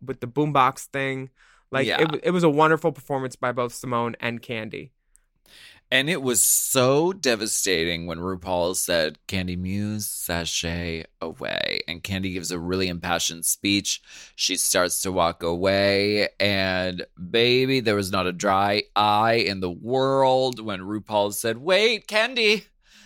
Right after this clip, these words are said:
Speaker 2: Kandi, wait.
Speaker 1: <laughs>
Speaker 2: I'm not ready to see you go yet."
Speaker 1: <laughs>
Speaker 2: Seriously, another first in Drag Race, the Kandi Muse late save.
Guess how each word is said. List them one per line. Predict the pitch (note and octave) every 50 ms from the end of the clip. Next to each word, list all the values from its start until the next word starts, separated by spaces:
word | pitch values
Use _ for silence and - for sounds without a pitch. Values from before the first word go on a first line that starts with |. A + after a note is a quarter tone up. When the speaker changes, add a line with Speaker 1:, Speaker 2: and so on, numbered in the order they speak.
| - _
Speaker 2:
Kandi, | - A#3 A#3 B3 C4 C4 A#3+
wait. | A#3+ B3 B3 B3 C4 C4 B3 A3+ A3 - B3 B3 A#3 A3 _ -
Speaker 1:
<laughs> | E3+ D3 D#3 F3+ F3 C4+ - - _ _ _ _ _ -
Speaker 2:
I'm | F#3 G3 G3
not | G3+ G#3 G3+ G3+ G3
ready | G3+ G3+ F#3+ F#3 G3 F#3
to | G3 F#3+
see | F#3 - - G3+
you | G3 F#3+ F#3 F#3
go | - G3 F3+ F3 E3+ E3
yet." | D#3+ D#3+ D#3 D3+ D3 C#3 C#3 D3+ - _ _ - - - - _ _ _ _ _ - - -
Speaker 1:
<laughs> | D3 - -
Speaker 2:
Seriously, | D3 - D#3+ E3+ D#3 C#3+ C#3 B2+ A#2+ A2 G#2 G2+ G2 F#2 F2 - - G2+ G2+ F#2+ F#2 F2 F2 F2+ F2 - _
another | B2 B2 C3 C#3 C#3 C#3 C#3 C#3+ D3+ D#3 F3 F3 D#3
first | - - C#3+ C3 C3 C3 B2 - - - B2
in | A#2+ A#2 A2+
Drag | G#2+ A2 G#2 G2+ G2 G2 F#2+
Race, | G#2 G2+ G2 G2 F#2+ F#2+ F#2 F2+ F#2+ G#2 - - G#2
the | G2+ A2+ G#2+
Kandi | - A#2 A#2 A#2 A#2+ C3 C3 C3 B2+
Muse | B2 A#2 A2 G#2+ G#2+ G#2 G2 - - - - - - -
late | G2 G2+ G#2 G#2 G2 - -
save. | - - E2+ D2 B1 C#2 C2 C2+ E2 F#2 - - -